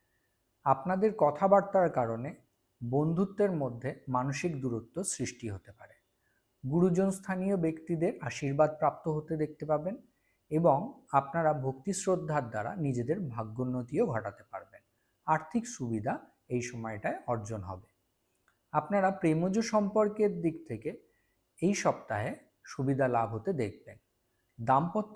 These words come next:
জীবনের দিক থেকে মাঝে মধ্যে একটু অশান্তি হলেও একে অপরের সাথে রোম্যান্স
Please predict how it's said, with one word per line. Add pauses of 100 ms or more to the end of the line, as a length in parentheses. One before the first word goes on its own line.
(140)
জীবনের (120)
দিক (120)
থেকে (440)
মাঝে (100)
মধ্যে (460)
একটু (120)
অশান্তি (100)
হলেও (880)
একে (100)
অপরের
সাথে (260)
রোম্যান্স